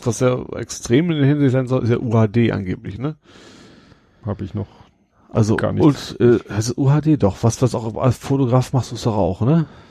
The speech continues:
Speaker 1: Dieses Ultra, wie heißt das, mit den extremen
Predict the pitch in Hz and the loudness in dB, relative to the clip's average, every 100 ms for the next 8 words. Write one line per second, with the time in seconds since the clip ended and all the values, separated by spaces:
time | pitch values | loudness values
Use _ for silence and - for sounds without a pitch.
0 | _ - 110 - - 117 - 110 107 107 | _ -6 -6 -6 -6 -4 -2 2 4 2
1 | 107 113 123 110 - 107 - - - 123 | 2 0 2 -2 -4 -4 -6 -2 2 2
2 | 120 117 | 2 -6